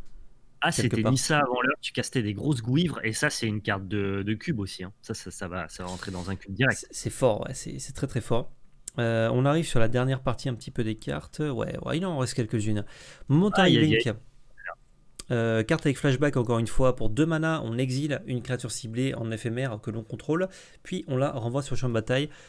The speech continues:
Speaker 2: Donc en fait, on, on fait un effet de blink, on exile une bête qu'on, euh, remet tout de suite en jeu. Ça retrigger les effets d'arrivée en jeu,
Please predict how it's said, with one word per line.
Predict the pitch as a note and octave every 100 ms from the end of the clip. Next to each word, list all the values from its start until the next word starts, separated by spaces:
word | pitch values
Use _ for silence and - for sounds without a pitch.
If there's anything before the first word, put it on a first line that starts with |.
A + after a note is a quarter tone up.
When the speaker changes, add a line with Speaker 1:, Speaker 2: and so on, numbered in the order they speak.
| - -
Speaker 2:
Donc | A#2
en | A#2
fait, | C3+ C3+
on, | A2 G#2+ G#2+
on | A2 G#2
fait | -
un | A#2
effet | A2+ A#2+
de | A2
blink, | A2+ C#3+ -
on | A2
exile | G#2+ A2
une | A2+ A2
bête | B2
qu'on, | - A2+ -
euh, | G#2+ G#2+
remet | G#2+ A2
tout | A2
de | -
suite | A2+
en | A#2
jeu. | G#2+ A#2 B2 - _ -
Ça | - B2 A2
retrigger | C3 - B2+ C3
les | A#2+ A2
effets | A2+
d'arrivée | G#2+ G#2+ G#2
en | G#2+
jeu, | A#2 A#2+